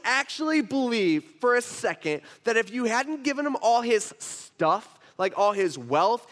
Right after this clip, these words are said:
and all his success, that you, that he, that he would, you know, that he would actually, do you actually believe that he would still worship you?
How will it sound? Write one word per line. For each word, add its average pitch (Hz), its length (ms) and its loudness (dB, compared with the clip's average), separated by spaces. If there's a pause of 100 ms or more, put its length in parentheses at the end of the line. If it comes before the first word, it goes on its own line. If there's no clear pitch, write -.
and 180 120 -2
all 190 180 4
his 214 180 0
success, - 640 -2 (200)
that 185 160 0
you, 190 260 -6
that 208 160 2
he, 196 200 -12
that 196 160 -2
he 233 160 0
would, 208 300 -2 (140)
you 113 100 -16
know, 196 140 -2
that 170 140 -2
he 208 100 -6
would 247 240 0
actually, 202 560 -4
do 202 100 -8
you 262 140 -2
actually 208 340 -4
believe 202 240 0
that 196 120 -2
he 196 120 -8
would 202 120 -2
still 220 280 0
worship 170 500 -2
you? 233 200 -12